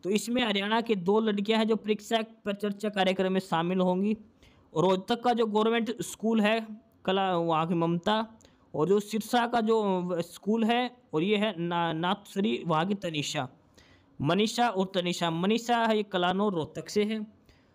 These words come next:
और जो तनिषा है ये सिरसा के नाथसुरी से है।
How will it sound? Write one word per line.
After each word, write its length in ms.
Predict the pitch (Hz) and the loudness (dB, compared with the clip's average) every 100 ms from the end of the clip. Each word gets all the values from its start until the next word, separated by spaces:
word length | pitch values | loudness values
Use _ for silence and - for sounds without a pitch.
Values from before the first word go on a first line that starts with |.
| _ _ | _ _
और 280 | 147 160 170 | 0 0 0
जो 120 | 180 | -4
तनिषा 440 | 180 269 277 214 233 | -6 -2 -2 0 -2
है 140 | 220 | 0
ये 80 | 220 | -4
सिरसा 420 | 214 196 - 202 | -4 -8 -6 -6
के 280 | 202 240 247 160 | -2 -4 -6 -10
नाथसुरी 640 | 165 175 180 170 147 135 | -2 -2 -2 -2 0 0
से 140 | 139 | -2
है। 380 | 127 123 - _ | -4 -6 -12 _